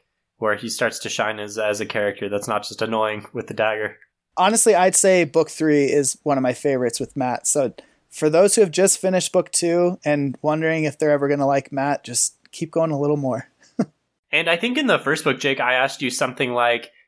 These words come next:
Speaker 1: if someone reads the first book and they don't like it, should they keep on reading?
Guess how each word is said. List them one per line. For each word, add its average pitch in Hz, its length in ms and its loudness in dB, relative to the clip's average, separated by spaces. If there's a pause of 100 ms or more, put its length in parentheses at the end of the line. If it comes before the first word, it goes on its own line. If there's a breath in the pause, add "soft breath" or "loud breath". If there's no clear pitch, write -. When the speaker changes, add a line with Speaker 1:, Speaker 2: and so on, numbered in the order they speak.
(120)
Speaker 1:
if 131 180 -4
someone 151 300 -2
reads 127 180 0
the 131 100 0
first 123 260 -2
book 123 200 2
and 120 80 -2
they 120 60 -2
don't 120 160 2
like 120 260 0
it, 117 120 -6
should - 140 -10
they 120 100 -2
keep 131 200 -2
on 123 140 2
reading? 120 380 -2